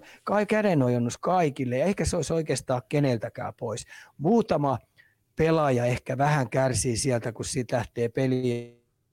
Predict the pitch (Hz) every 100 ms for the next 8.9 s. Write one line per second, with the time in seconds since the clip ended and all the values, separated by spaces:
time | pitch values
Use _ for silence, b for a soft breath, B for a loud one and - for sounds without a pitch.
0 | _ _ _ _ _ _ _ - 117 113
1 | 120 - 131 127 113 110 117 113 117 117
2 | 117 113 123 120 120 127 190 180 135 -
3 | - - - - b b - 185 165 147
4 | 127 180 185 143 180 - 139 127 151 151
5 | 135 123 120 120 170 190 123 117 170 151
6 | 143 175 190 147 120 120 165 185 - -
7 | 123 117 b b b - - 190 156 123
8 | 120 120 180 185 147 127 123 113 120